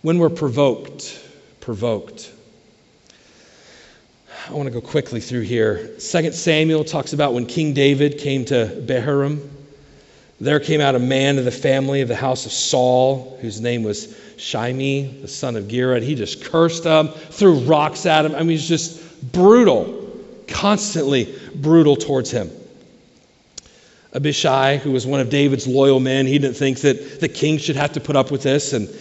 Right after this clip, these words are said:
he said, "Why should this dead dog curse my lord the king? Let me go over and take off his head." David says, "Leave him alone.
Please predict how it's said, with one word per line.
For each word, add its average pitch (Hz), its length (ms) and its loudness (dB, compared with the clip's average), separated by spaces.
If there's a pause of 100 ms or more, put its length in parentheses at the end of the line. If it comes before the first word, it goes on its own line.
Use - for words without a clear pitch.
(220)
he 151 180 -2
said, - 500 2
"Why 180 280 4
should 185 220 0
this 170 160 2
dead 170 300 2
dog 165 340 2
curse 175 320 -4
my 156 200 0
lord 143 360 4
the 135 60 0
king? 123 540 -2 (160)
Let 208 320 4
me 196 140 2
go 175 260 4
over 175 420 6
and 139 140 0
take 175 240 -2
off 151 160 0
his 147 160 -6
head." 104 500 0 (1600)
David 110 420 -2
says, - 680 -10 (760)
"Leave 117 200 -4
him 110 80 -6
alone. 98 500 -6